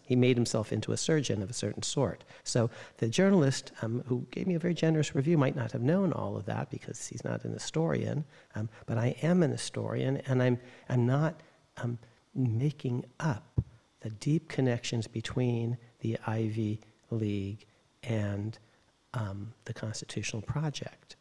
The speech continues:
Um, uh, and, um, so, uh, one person who, um, has been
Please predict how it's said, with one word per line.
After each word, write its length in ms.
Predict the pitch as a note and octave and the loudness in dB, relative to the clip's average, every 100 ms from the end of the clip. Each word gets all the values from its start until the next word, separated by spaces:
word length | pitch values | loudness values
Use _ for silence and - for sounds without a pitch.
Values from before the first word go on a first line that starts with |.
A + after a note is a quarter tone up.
| - | -6
Um, 320 | A2 G#2 G#2 _ _ _ - | -6 -6 -10 _ _ _ -10
uh, 280 | A#2 G2 G2+ - _ _ _ | -8 -8 -10 -16 _ _ _
and, 400 | - A#2 A#2 A#2+ A2+ - _ _ - | -2 2 4 2 -2 -18 _ _ -4
um, 220 | A2 A2 - - - | -2 -4 -8 -20 -10
so, 460 | - B2 A#2 A#2 - B2+ | 0 4 4 2 -2 -2
uh, 60 | |
one 220 | B2 D#3 F3+ | 2 2 2
person 340 | D#3+ D3+ B2 | 0 0 -2
who, 240 | A2 A2 - - A2 | -2 -4 -6 -8 -6
um, 180 | G#2+ - | -6 -6
has 180 | B2 A#2 | -6 -6
been 460 | - A2+ A2+ - | -4 -4 -2 -8